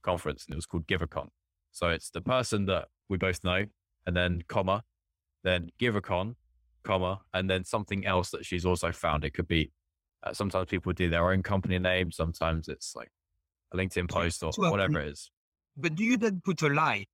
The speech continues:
Speaker 2: to explain that and say, "Look, I want you to grab your attention." So, you know, and now you're already, "Here is what I want to drop." So, 'cause I guess you've got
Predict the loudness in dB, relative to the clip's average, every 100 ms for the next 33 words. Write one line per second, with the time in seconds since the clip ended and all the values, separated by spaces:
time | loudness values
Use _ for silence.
0 | _ -4 -4 -2 -4 0 2 2 0 -2
1 | -2 0 0 0 0 0 0 0 0 2
2 | 2 2 0 0 -2 -2 2 2 0 _
3 | _ _ -4 0 2 2 -2 _ _ _
4 | _ _ _ _ 0 2 4 4 4 4
5 | 0 0 -2 -2 0 2 0 0 0 0
6 | -2 -2 -2 0 0 0 -6 -8 _ _
7 | -4 0 2 0 -2 -6 -2 -2